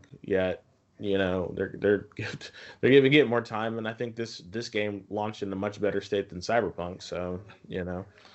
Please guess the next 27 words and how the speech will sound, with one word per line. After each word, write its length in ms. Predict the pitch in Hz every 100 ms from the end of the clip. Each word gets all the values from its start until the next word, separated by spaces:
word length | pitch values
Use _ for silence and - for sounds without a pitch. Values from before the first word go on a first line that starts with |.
| - _ _ _ -
um, 380 | - 95 92 95
so 200 | 113 110
I'm 140 | 113
more 240 | 110 113 117
than 240 | 110 104
willing 320 | 104 104 98
to, 340 | 104 107 95 95
to 200 | - 113
give 200 | 107 101
it 80 | 98
a, 200 | 98 92
you 100 | -
know, 220 | 98 92 90
more 180 | 92 95
time. 480 | - 90 92 92 104 - -
Um, 480 | 90 92 92 90 - -
I 60 | 120
do 160 | 131 139
think 160 | 143
that 80 | 135
it 80 | 123
wasn't 300 | 123 120 117
a, 480 | 107 104 110 104 98
a 40 |
games 360 | 92 101 104 107
was 180 | 101
a, 100 | 95